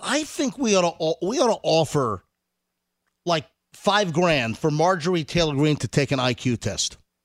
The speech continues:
Just seriously, a standardized I Q test. It's the Marjorie Taylor Greene Schnitt Show I Q Test Challenge. I'm telling you, she would score in the seventies or eighties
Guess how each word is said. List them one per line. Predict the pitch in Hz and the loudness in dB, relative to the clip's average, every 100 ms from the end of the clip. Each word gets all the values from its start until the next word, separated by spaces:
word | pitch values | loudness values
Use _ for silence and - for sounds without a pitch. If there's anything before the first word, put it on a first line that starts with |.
| _ _ _ _ _ _ | _ _ _ _ _ _
Just | 269 254 220 | -4 -4 -6
seriously, | - 453 403 214 160 156 | -2 0 0 -2 -4 -4
a | 180 | -2
standardized | - - 262 277 311 277 269 233 170 | 0 0 0 0 -2 2 2 4 4
I | 196 | 2
Q | 170 170 139 | 2 2 2
test. | 113 90 - - _ _ _ _ _ - | 0 -2 -6 -10 _ _ _ _ _ -2
It's | 185 - | 0 2
the | 196 | 2
Marjorie | 180 220 269 254 285 233 | 4 2 2 0 -2 -2
Taylor | - 240 226 | -2 -2 -2
Greene | 160 185 170 165 | 0 0 0 -2
Schnitt | - - 208 262 | -4 -4 -2 -2
Show | - 220 202 190 - - | -2 2 4 2 0 2
I | 185 233 | 2 2
Q | - - 220 | -2 0 0
Test | - 190 180 - | 0 0 0 -2
Challenge. | - 165 127 113 - - _ _ _ _ _ _ _ _ _ _ _ _ | 0 2 2 -2 -8 -14 _ _ _ _ _ _ _ _ _ _ _ _
I'm | 190 | -4
telling | 170 247 254 170 | 0 2 2 0
you, | |
she | - 233 | 0 0
would | 277 247 | 0 0
score | - 240 220 | 2 2 4
in | 165 | 2
the | |
seventies | 135 - 185 190 180 139 | 0 2 0 2 0 2
or | 151 | 2
eighties | 147 123 90 - | 2 0 -6 -8